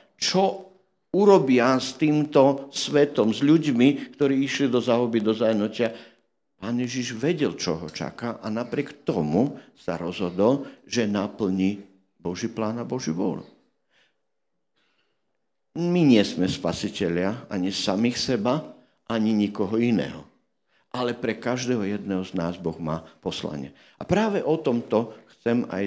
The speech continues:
dnes hovoriť. A som rád, že v Božom slove, čo sa týka života Pána Ježiša Krista,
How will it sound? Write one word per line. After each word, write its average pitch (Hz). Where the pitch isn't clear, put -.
dnes 87
hovoriť. 71
A -
som 247
rád, 226
že 151
v 123
Božom 175
slove, 101
čo 147
sa 147
týka 175
života 165
Pána 135
Ježiša 127
Krista, 135